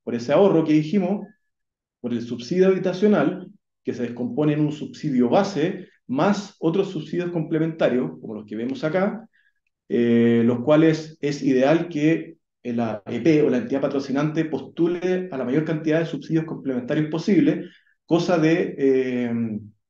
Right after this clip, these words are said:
de recibir la mayor cantidad de, de plata, de montos, para poder subsidiar la vivienda, la construcción de la vivienda. Y en algunos casos puede haber algunos aportes adicionales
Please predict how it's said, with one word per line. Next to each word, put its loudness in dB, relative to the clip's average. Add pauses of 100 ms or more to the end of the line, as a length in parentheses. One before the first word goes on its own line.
(540)
de -2
recibir 4
la 8
mayor 4
cantidad 2
de, 0
de -4
plata, 0
de -2
montos, -4
para -2
poder -2
subsidiar 0
la 2
vivienda, 2 (180)
la -4
construcción -2
de 0
la 2
vivienda. -2 (800)
Y 4
en 6
algunos 6
casos 0
puede 4
haber 2
algunos -2
aportes -4
adicionales -2